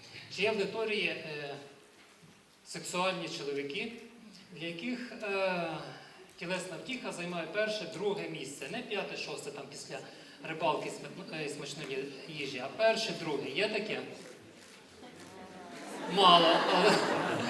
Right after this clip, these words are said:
Добренько. А чи є в аудиторії чарівні сексуальні дівчата, для яких тілесна втіха займає перше, друге, там? О, є, прекрасно. Цей тренінг саме для вас.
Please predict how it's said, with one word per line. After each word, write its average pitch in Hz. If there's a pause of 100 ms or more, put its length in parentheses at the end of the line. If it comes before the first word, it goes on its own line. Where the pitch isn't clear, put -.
(1160)
Добренько. 180 (520)
А 190
чи 202
є 247
в 254
аудиторії 208 (680)
чарівні 175
сексуальні 170
дівчата, 196
для 160
яких 208
тілесна 180 (100)
втіха 170
займає 147
перше, -
друге, 143 (100)
там? 117 (1600)
О, 202 (240)
є, 160 (140)
прекрасно. 196 (1080)
Цей 202
тренінг 190
саме 175
для 160
вас. 135